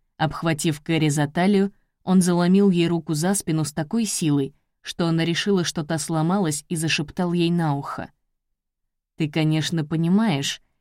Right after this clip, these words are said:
что если ты позовёшь на помощь, то все узнают, что ты рыскала в холостяцком крыле.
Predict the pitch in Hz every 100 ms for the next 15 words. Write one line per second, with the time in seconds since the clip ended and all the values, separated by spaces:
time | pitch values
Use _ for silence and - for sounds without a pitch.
0 | _ - - 170 160 156 170 147 151 156
1 | 151 160 160 156 156 147 170 185 220 214
2 | - _ _ _ 156 151 - 220 240 202
3 | 190 202 220 196 - 170 151 190 180 196
4 | - 214 220 202 190 170 156 - 160 151
5 | - 180 160 185 190 151 127